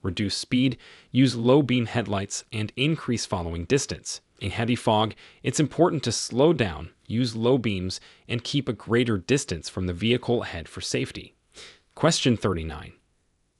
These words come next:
How do you proceed when you come to a four-way stop with other vehicles? A. The vehicle that arrives first has the right of way. B. Vehicles on the right have the right of way.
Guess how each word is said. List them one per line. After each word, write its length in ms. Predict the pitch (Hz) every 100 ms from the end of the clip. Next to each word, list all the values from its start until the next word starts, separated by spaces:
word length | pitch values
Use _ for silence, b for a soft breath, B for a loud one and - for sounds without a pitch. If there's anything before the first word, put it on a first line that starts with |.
| _ B B B
How 140 | 165
do 80 | 220
you 100 | 233
proceed 480 | 180 147 - 131 123
when 140 | 107
you 80 | 104
come 300 | - 107 107
to 200 | - 95
a 40 |
four-way 640 | 85 - 113 123 123 117 113
stop 440 | - 95 - -
with 160 | 98 -
other 220 | 85 82
vehicles? 600 | 85 80 - 82 - - _ _ _ B B B B
A. 280 | 104 90 - _ _
The 80 | -
vehicle 440 | 90 131 180 - 131
that 140 | 113
arrives 380 | 107 98 95 -
first 420 | - 131 135 -
has 300 | - 104 98
the 100 | 95
right 220 | 85 85
of 100 | 87
way. 320 | 101 98 80 _ _ _ _ _ _ _ _
B. 300 | 107 85 - _ _ _ B B B
Vehicles 480 | 110 143 208 220 175
on 140 | 139 120
the 80 |
right 280 | 95 87 82
have 220 | - 90 -
the 80 |
right 200 | 85 87
of 140 | 85 -
way. 260 | 82 -